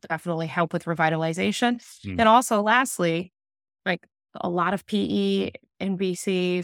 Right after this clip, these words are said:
Speaker 1: firms
Speaker 2: Mm.
Speaker 1: are here. They're
Speaker 2: Yeah.
Speaker 1: here.
Speaker 2: Yeah.
Speaker 1: This is where the money is.
Speaker 2: Yeah.
Speaker 1: And people will center where the money is.
Speaker 2: Yeah.
Speaker 1: So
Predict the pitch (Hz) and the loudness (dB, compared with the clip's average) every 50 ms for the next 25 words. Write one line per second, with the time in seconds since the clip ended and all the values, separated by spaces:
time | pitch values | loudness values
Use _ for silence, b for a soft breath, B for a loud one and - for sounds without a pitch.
0 | - - _ - 160 165 165 170 175 - 160 147 - - 143 - - - _ _ | -6 -10 _ -6 -4 -2 -2 -4 -4 -8 -10 -12 -10 -10 -10 -10 -12 -18 _ _
1 | _ _ _ _ 208 196 - - 202 156 - - - _ _ _ 127 104 98 - | _ _ _ _ 0 0 0 0 -4 -6 -6 -8 -14 _ _ _ -16 -16 -16 -16
2 | _ _ _ 208 202 - 240 220 - 196 208 202 196 180 175 165 160 160 151 151 | _ _ _ -4 -2 -2 -2 -4 -2 -2 0 0 0 2 0 0 0 -2 -4 -4
3 | 147 147 165 - - - - _ _ _ _ - 180 180 190 185 175 - 202 196 | -6 -8 -10 -14 -16 -20 -20 _ _ _ _ -12 -4 -2 0 0 0 0 -2 0
4 | - 220 202 - 202 190 175 - - - 185 175 180 175 - 233 226 233 233 233 | 0 -2 -2 -2 -4 -4 -4 -6 -4 -2 -2 -2 -2 -2 0 0 2 2 0 -2
5 | 226 - - - 180 180 180 175 175 170 170 170 170 - - _ 175 165 165 160 | -6 -10 -8 -4 0 2 4 4 4 4 4 2 0 -2 -6 _ -4 -4 -2 -2
6 | 156 156 156 - 85 - - - - - - - - - - - - _ - 98 | -4 -4 -6 -6 -10 -8 -6 -6 -6 -6 -8 -10 -12 -14 -16 -16 -16 _ -6 -2
7 | - 170 165 165 160 160 160 | 0 0 0 0 -2 -4 -4